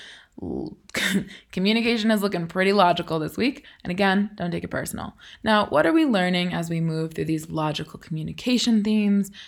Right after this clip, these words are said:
and as we transit through the north and south node that are bringing our attention to being receptive so that we can be creative? What are we learning? What are we learning as we ask questions and learn to stoke the fire of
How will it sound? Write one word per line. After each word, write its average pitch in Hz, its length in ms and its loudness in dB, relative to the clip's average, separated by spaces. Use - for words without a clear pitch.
and 165 140 -2
as 160 140 -4
we 160 100 -2
transit 160 440 -6
through 156 260 -2
the 151 300 -6
north 170 300 -2
and 160 140 -4
south 165 280 -4
node 180 440 0
that 156 120 -4
are 156 100 -2
bringing 156 320 -6
our 156 120 -6
attention 185 560 -4
to 170 100 -4
being 156 300 -4
receptive 160 920 -4
so - 160 -8
that 143 160 -4
we 151 80 -4
can 170 320 -2
be 180 120 2
creative? 156 640 -2
What 240 340 -4
are 226 180 -2
we 233 160 -2
learning? 175 600 -4
What 175 140 -4
are 196 60 2
we 214 100 4
learning 185 460 0
as 160 160 -6
we 160 120 -4
ask - 480 -6
questions 160 560 -6
and 156 180 -4
learn 151 260 -4
to 151 360 -4
stoke 170 400 0
the 165 100 -8
fire 151 440 -2
of 151 520 -4